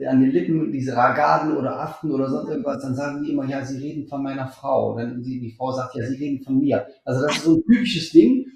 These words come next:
Männer sind, sag ich mal, das sind ungefähr vierzig, fünfzig Punkte. Von den vierzig Punkten sind die Männer vielleicht bei fünf bis, fünf bis zehn.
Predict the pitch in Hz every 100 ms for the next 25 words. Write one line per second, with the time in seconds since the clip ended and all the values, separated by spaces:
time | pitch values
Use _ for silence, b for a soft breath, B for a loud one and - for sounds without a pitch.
0 | _ 156 208 214 180 185 185 - 160 156
1 | 156 156 147 135 170 170 151 - 156 185
2 | 185 175 - 160 - 123 - 233 214 202
3 | 196 170 160 156 185 185 - 170 160 160
4 | 160 156 156 - - 139 - 127 - 196
5 | 196 - 127 - _ _ 214 220 170 160
6 | - - 180 208 220